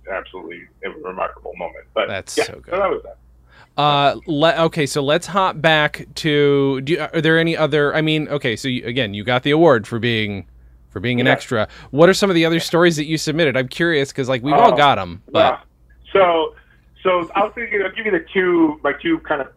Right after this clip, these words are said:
Speaker 1: signature doing background stories. The first was the first, like, T V primetime sitcom I ever did background for was How I Met Your Mother,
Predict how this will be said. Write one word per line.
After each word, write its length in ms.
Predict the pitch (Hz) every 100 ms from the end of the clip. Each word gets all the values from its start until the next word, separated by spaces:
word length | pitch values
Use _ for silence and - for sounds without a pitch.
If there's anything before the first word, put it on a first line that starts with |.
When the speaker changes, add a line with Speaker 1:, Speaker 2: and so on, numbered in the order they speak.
| -
Speaker 1:
signature 720 | 135 123 120 127 120 113 107 -
doing 180 | 127 117
background 420 | - 107 - 101 95
stories. 220 | 113 95 -
The 60 |
first 280 | 113 202 202
was 140 | 175 -
the 80 | 151 -
first, 300 | 165 170 170 _ -
like, 420 | 139 123 113 - - - _ -
T 180 | 180 165
V 240 | 160 156
primetime 840 | - 156 143 147 - 135 123 123 - - _ _ _ -
sitcom 600 | 160 - 139 127 120 117 - - -
I 60 | 123
ever 120 | 139
did 140 | 135
background 340 | 131 123 127 117
for 180 | 127 113
was 120 | 104
How 180 | - 123
I 60 | 127
Met 180 | 131 123
Your 120 | 113
Mother, 420 | 110 104 95 92